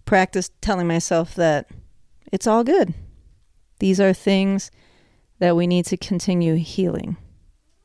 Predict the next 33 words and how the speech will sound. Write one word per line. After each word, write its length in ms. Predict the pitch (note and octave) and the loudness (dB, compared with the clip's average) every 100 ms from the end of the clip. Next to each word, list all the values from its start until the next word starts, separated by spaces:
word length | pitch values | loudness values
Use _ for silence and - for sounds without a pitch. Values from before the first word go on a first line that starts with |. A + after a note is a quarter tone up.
| _ _ _ _ _ _ | _ _ _ _ _ _
So 180 | - F#3+ | 0 2
if 120 | F3+ | 4
you're 160 | A3 C4 | 4 2
going 280 | B3 A#3 A3 | 4 2 2
through 160 | G#3+ | 0
something 300 | F#3 F3+ F3+ | -2 2 4
like 160 | F3 E3 | 4 6
that, 320 | E3+ E3 E3+ | 6 6 6
or 220 | F#3 F#3 | 8 8
maybe 260 | F3+ F#3+ G#3 | 8 6 4
you 160 | G3 F3 | 4 4
are 200 | F#3+ A3 | 4 2
feeling, 680 | - F3+ E3+ E3+ D#3+ E3+ - _ _ _ _ _ _ _ _ _ - | 2 2 4 4 2 0 -2 _ _ _ _ _ _ _ _ _ -2
you 100 | F#3 | 4
know, 200 | F3 - - | 4 4 10
old 400 | G#3 G#3+ F#3+ E3 | 12 12 12 8
stuff, 760 | - - D#3 B2+ - - - - _ _ _ _ _ _ _ _ _ _ - | 0 2 2 2 -6 -16 -18 -20 _ _ _ _ _ _ _ _ _ _ -2
and 200 | F3+ F3+ | 2 4
you're 120 | E3+ | 2
just 360 | D#3+ F#3+ F3+ - | 4 4 4 0
starting 460 | - F3 F3 F#3 | 0 2 2 0
to, 160 | F3+ F#3+ | 0 0
like, 400 | E3 D3 C#3+ - - _ - | 0 0 -4 -12 -20 _ -12
chip 280 | - - - | -2 0 2
away 260 | F#3 F3 F3 | 2 4 2
at 120 | F3 | 2
that, 200 | E3 E3 | -2 0
you're 120 | F3+ | -2
just 320 | F3 G#3+ G#3+ | 2 2 2
starting 340 | - G3 F3+ F3 | 2 2 2 0
to 60 | |
pull 260 | D#3 G3+ F3 | 0 2 2
back, 420 | F3+ F3+ - - | 0 -6 -8 -16